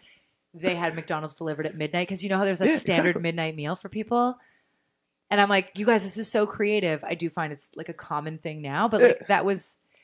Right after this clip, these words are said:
Speaker 1: what do you think of, like, the five groomsmen, the five bridesmaids, the big walk down the aisle, the photographers, the videographers, uh, the showers, the gr-, the stags, the bachelor parties, like, what?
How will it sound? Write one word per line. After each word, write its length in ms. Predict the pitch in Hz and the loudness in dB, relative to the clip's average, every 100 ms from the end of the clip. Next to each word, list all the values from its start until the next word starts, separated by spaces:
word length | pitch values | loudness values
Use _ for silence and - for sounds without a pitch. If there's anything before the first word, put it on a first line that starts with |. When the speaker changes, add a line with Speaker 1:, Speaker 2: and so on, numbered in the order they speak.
| _ - | _ 2
Speaker 1:
what 100 | 254 | 2
do 80 | |
you 100 | 269 | 2
think 240 | 269 262 254 | 0 -2 -2
of, 120 | 254 | -2
like, 280 | 233 220 - | -2 -4 -6
the 100 | 180 | -8
five 460 | - 180 170 190 | -2 2 4 2
groomsmen, 540 | - 220 220 - 214 208 | 0 -4 -4 -4 -6 -6
the 60 | |
five 380 | 196 180 165 185 | -4 2 2 2
bridesmaids, 840 | - 202 214 214 208 180 160 156 - | 2 2 2 -2 -8 -6 -6 -8 -12
the 100 | 165 | -8
big 260 | 180 175 | -4 -2
walk 300 | 170 175 185 | 2 2 0
down 220 | - 190 | -4 -4
the 120 | 190 190 | -4 -2
aisle, 600 | 202 220 208 170 156 147 | 0 2 2 2 0 -4
the 120 | 160 | -6
photographers, 800 | - 202 190 202 220 220 185 156 | -6 -8 0 0 0 -2 -2 0
the 100 | 208 | -2
videographers, 880 | 190 226 226 196 180 180 - 165 156 - - _ _ | -2 -2 2 4 2 0 0 -2 -2 -10 -20 _ _
uh, 480 | - 170 165 160 160 - - | 0 2 2 0 -2 -6 -10
the 80 | 202 | -6
showers, 840 | - - 196 233 240 208 175 160 - | -4 2 2 2 2 0 0 -2 -2
the 100 | 190 | -4
gr-, 180 | 196 208 | -4 -10
the 400 | 190 196 190 180 - | -6 -4 -4 -6 -8
stags, 640 | - - 214 247 247 185 143 | -12 -4 -2 0 -2 -4 -6
the 200 | 185 170 - | -6 -6 -10
bachelor 480 | 160 196 196 240 247 | -10 0 0 2 0
parties, 400 | 233 202 190 170 | 2 4 4 2
like, 120 | 165 - | 0 -4
what? 340 | 185 185 - | -4 -4 -6